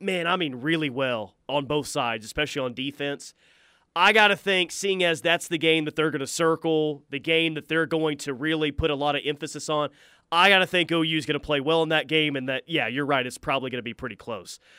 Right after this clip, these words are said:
However, I looked on FanDuel once again today, and Texas is still a six and a half point favorite in that game.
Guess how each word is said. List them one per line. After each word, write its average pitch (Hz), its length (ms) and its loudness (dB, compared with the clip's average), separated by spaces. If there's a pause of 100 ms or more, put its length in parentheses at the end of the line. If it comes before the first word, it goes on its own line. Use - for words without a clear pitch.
(140)
However, 170 500 8
I 165 100 4
looked 185 220 0
on 165 140 4
FanDuel 165 560 0
once 156 220 -2
again 156 300 -2
today, 143 560 -2 (340)
and 139 300 -2
Texas 170 420 -2
is 139 100 -8
still 180 340 -2
a - 60 -6
six - 340 -6
and 156 80 -6
a 143 40 -4
half 156 220 -4
point 156 240 -2
favorite 151 300 -2
in 98 80 -10
that 113 180 -10
game. 120 280 -6